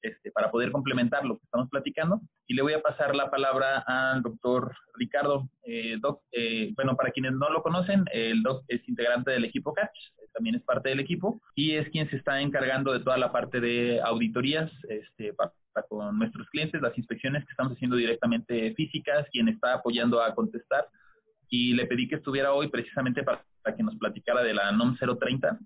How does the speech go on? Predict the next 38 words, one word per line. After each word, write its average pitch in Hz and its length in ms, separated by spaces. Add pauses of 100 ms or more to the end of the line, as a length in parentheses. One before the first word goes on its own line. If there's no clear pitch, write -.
(100)
porque 107 640
traíamos 120 340
de 123 60
moda 135 180
la 117 140
cero 127 160
treinta 120 260
y 120 100
cinco, 143 360
pero 110 140
ahorita, 113 400 (400)
reitero, 127 340
es 107 80 (180)
la 110 200
cero 131 180
treinta 139 240
es 131 60
la 117 100
que 113 60
nos 113 100
van 120 120
a - 20
estar 123 220
pidiendo. 156 440
Entonces, 123 460
Doc, 165 240
adelante, 143 400
por 156 140
favor, 151 300
a, 123 40
no, 120 160
a 113 120
que 123 60
nos 120 140
platiques 131 420
un 135 80
poquito 131 320
de 113 240